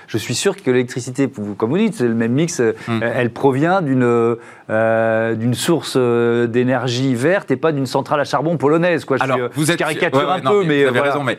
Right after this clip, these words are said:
Speaker 2: vous êtes sûr que, euh, les, euh, la quantité d'électricité que vous allez consommer
Speaker 1: Ouais.
Speaker 2: aura bien été produite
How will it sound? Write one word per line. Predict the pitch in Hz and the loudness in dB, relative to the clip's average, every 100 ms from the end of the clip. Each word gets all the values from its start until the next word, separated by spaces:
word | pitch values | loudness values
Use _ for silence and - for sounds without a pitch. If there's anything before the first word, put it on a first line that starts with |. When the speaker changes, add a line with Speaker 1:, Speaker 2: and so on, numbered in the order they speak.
| - - | -8 -4
Speaker 2:
vous | 156 180 | 0 0
êtes | 185 | 0
sûr | - 208 185 147 - - | -4 0 0 -2 -6 -2
que, | 143 131 113 104 | 2 2 2 0
euh, | 104 101 98 - | 0 0 -2 -2
les, | 104 107 104 107 - | -2 2 2 0 0
euh, | 98 95 90 | -2 0 0
la | 92 | -2
quantité | - 233 233 190 165 147 120 98 - _ _ | -2 -4 -2 -6 -4 0 0 -2 -12 _ _
d'électricité | 101 127 135 - 131 - - 113 | -2 -2 -2 -6 -8 -8 -4 -4
que | - 101 | -2 -8
vous | 98 98 | -4 -4
allez | 90 | -4
consommer | - 104 - 98 104 220 - | -6 -6 -4 -2 -2 -4 -8
Speaker 1:
Ouais. | 90 90 143 - - - - _ | -8 -8 -10 -14 -20 -20 -20 _
Speaker 2:
aura | 139 131 151 | 0 2 0
bien | 139 170 | 0 0
été | 147 131 135 | 0 -2 -4
produite | 131 139 160 131 123 220 - | -2 0 0 0 -2 -4 -8